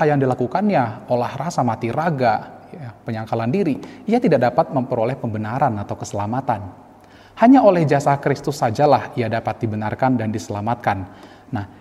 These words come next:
dia menyadari ini ketika dia merenungkan surat Rasul Paulus kepada jemaat di Roma bab satu ayat tujuh belas. Di sana dikatakan bahwa orang benar akan hidup oleh karena iman.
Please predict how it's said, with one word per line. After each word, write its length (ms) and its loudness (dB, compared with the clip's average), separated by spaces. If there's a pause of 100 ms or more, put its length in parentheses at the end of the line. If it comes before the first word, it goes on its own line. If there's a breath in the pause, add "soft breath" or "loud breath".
dia 160 8
menyadari 560 6
ini 320 4
ketika 320 2
dia 160 4
merenungkan 720 2 (400)
surat 320 2
Rasul 320 0
Paulus 320 0
kepada 400 2
jemaat 320 -2
di 80 -2
Roma 320 0
bab 160 -4
satu 320 -4
ayat 240 -2
tujuh 160 -2
belas. 400 2
Di 80 -4
sana 240 0
dikatakan 480 2
bahwa 320 4 (480 loud breath)
orang 240 8
benar 480 4
akan 240 0
hidup 320 2 (160)
oleh 240 2
karena 320 0
iman. 400 2